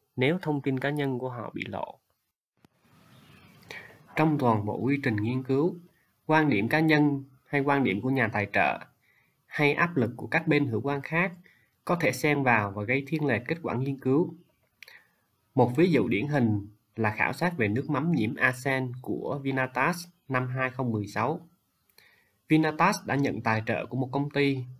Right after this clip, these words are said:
và có thể đã không đảm bảo được tính khách quan khi thực hiện khảo sát và diễn giải kết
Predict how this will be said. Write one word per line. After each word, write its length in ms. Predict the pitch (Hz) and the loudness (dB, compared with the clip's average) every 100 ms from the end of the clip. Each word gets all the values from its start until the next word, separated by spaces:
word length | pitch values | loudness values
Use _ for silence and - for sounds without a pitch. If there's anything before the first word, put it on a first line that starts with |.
| - | -6
và 100 | 110 | -4
có 140 | 143 | -2
thể 240 | - - | -4 -4
đã 120 | 127 127 | -4 -4
không 280 | - 143 | -4 -2
đảm 200 | 123 - | -2 -4
bảo 160 | 131 - | -4 -4
được 120 | 120 120 | -4 -4
tính 120 | 147 | -6
khách 160 | 156 175 | -6 -6
quan 300 | - 131 131 123 | 0 0 0 -4
khi 160 | - 147 | -4 -2
thực 180 | 131 - | -2 -6
hiện 160 | 64 | -8
khảo 180 | - - | -8 -10
sát 260 | - 151 175 - _ | -4 -4 -4 -10 _
và 100 | 110 | -4
diễn 300 | 104 95 123 | -2 -2 -2
giải 220 | 64 92 | -4 -4
kết 140 | 165 | -4